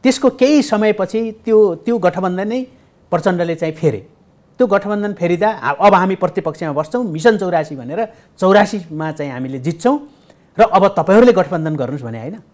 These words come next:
त्यसपछि फेरि अर्को गठबन्धन हुनु बित्तिकै फेरि त्यो पार्टी त्यहीँ गयो। भन्दाखेरि एक वर्षमा चारवटा विचलन देखिसके, जस्तो प्रचण्डको विचलन छ। भन्दा त्यो नयाँ पार्टी, मलाई चाहिँ के हुन्छ भन्नुहुन्छ भने, नयाँ पार्टीका साथीहरूसँग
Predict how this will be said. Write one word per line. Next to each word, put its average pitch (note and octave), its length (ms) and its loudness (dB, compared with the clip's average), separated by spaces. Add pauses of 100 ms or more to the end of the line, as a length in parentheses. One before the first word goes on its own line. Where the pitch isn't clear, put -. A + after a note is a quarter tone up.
(640)
त्यसपछि A3+ 300 0
फेरि D4 260 2
अर्को A3+ 260 4
गठबन्धन F3 460 -4
हुनु C3+ 160 -6
बित्तिकै C3+ 260 -12
फेरि A#3 260 2 (460)
त्यो D#3+ 80 -4
पार्टी D3+ 300 -4 (480)
त्यहीँ D#3+ 200 2
गयो। A#2 160 -6
भन्दाखेरि A3+ 500 -4
एक A#3 300 -2
वर्षमा G3+ 420 -2
चारवटा A3+ 480 4
विचलन F3 380 -2
देखिसके, A2+ 400 -8 (680)
जस्तो F3+ 280 0
प्रचण्डको F3 440 2
विचलन G#2+ 360 -8
छ। - 60 -20 (600)
भन्दा A#3+ 200 -2
त्यो C#4 280 -2
नयाँ G#3 380 0
पार्टी, G#3 300 -2
मलाई G#3 280 4
चाहिँ A#3+ 160 -4
के A3+ 120 -4
हुन्छ G3 220 -2
भन्नुहुन्छ B2 360 -4
भने, F#3+ 180 -6
नयाँ F3 300 -4
पार्टीका F3+ 380 -2
साथीहरूसँग E3+ 680 -4